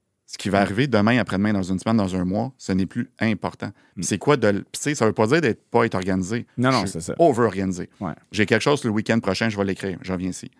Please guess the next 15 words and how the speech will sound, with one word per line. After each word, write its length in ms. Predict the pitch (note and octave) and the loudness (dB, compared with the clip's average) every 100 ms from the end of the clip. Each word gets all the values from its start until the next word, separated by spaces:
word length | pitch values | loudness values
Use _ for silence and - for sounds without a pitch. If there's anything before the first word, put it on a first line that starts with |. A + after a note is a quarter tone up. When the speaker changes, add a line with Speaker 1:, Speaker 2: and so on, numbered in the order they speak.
| - | -10
Speaker 2:
Hmm. 100 | G2+ | -10
Speaker 1:
Puis 40 | - _ _ _ _ - | -10 _ _ _ _ -10
c'est 120 | - | -6
quoi 140 | G2+ C#3+ | 2 2
de 60 | |
l'anxiété ? 580 | A2+ G#2 - F#2+ - - _ _ _ _ _ - | 4 0 -2 -6 -4 -8 _ _ _ _ _ -6
Qui 120 | G2+ | -6
est, 80 | F2+ _ - | -6 _ -6
les 140 | F#2+ F#2+ | -4 -2
entrepreneurs, 480 | F#2 F2 F2+ G#2 | -2 -4 -2 -2
c'est 140 | F2+ - | -4 -10
fou 200 | - G2 | -12 -2
ben 180 | F#2+ F#2 | 0 2
raide. 160 | A#2 | 2
L'anxiété, 720 | G2+ A#2 - G#2 F#2 A2 C3 | 4 2 0 -2 0 -2 -2